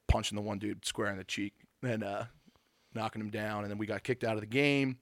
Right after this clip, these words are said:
We're standing outside the game, or I, I'm standing outside the game just waiting for the bus. About six of those dudes come outside, beat the shit out of me. Um, then we go back to Philly, round three.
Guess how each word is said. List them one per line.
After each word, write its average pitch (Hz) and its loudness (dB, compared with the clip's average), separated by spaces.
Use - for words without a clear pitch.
We're 113 -6
standing 127 4
outside 117 2
the 113 -6
game, 139 6
or 117 2
I, 113 2
I'm 123 4
standing 113 -2
outside 110 -2
the 110 -8
game 110 -2
just 101 -6
waiting 117 0
for 101 -10
the 101 -8
bus. 123 4
About - -4
six - 4
of 123 2
those 127 6
dudes 123 2
come 123 0
outside, 120 4
beat 117 -2
the - -16
shit - 6
out 120 8
of 120 2
me. 120 0
Um, 110 0
then 117 -2
we 117 0
go 117 2
back 123 8
to 120 -6
Philly, 185 10
round 120 4
three. 117 6